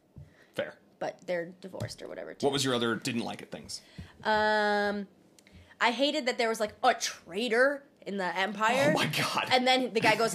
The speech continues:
Speaker 2: "It's me! I'm the traitor!" And then he just gets killed. Like, I also don't think there was a point in that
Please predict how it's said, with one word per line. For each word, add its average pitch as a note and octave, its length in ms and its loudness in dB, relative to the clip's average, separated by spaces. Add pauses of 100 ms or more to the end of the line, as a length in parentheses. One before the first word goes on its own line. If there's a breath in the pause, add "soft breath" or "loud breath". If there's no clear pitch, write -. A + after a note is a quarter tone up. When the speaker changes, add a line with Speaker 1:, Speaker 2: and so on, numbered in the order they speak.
(120)
Speaker 2:
"It's C5 480 8
me! D#4 240 2
I'm A4+ 300 10
the E4 100 8
traitor!" F#4 340 6 (100)
And C4 120 2
then A#3+ 100 0
he A3+ 100 0
just G#3+ 160 -6
gets G#3+ 160 -2
killed. G#3+ 240 2
Like, A3 200 0
I C#4+ 280 6
also E4+ 320 4
don't C4+ 240 2
think B3+ 260 -2
there G#3+ 200 4
was G#3 160 2
a G3+ 60 -4
point A3 300 -4
in E3+ 160 -4
that D3 200 -12